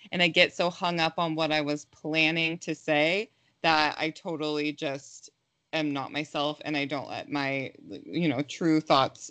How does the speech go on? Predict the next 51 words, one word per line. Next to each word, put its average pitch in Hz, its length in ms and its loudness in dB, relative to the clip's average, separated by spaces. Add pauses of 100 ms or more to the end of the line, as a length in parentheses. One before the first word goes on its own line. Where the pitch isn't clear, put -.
shine 139 500 0
'cause 160 160 -8
I'm 139 140 0
so 160 480 4
caught 160 240 2
up 143 180 0
on 127 140 -2
these 120 240 -6
things 143 340 0
that 123 160 -2
I, 110 220 0 (260)
"Ooh, 180 100 4
that's 170 300 -2
really 175 320 2
good. 160 340 6
I'm 175 140 6
gonna 220 220 6
<laughs> - 0 -
say 180 500 4
that." 147 300 4 (320)
So 196 260 8
I 170 180 2
think, 196 380 0
you 196 80 -2
know, 151 200 4 (220)
practicing 220 560 0
and 175 100 -6
having 175 360 -2
an 190 80 -4
idea 180 300 -2
of 175 100 -6
what 156 120 -6
you're 151 100 -8
going 156 140 -2
to 156 60 -4
say, 147 380 -4
but 147 140 -6
just 165 220 -8
really, 151 460 2 (560)
you 196 80 -4
know, 185 120 0
you're 175 240 0
at 156 120 -2
home, 233 580 0
relax, 190 600 -2
be 208 120 -4
yourself, 180 800 2
be 196 100 -4
your 165 140 0
professional 170 720 -2
self, 156 400 -2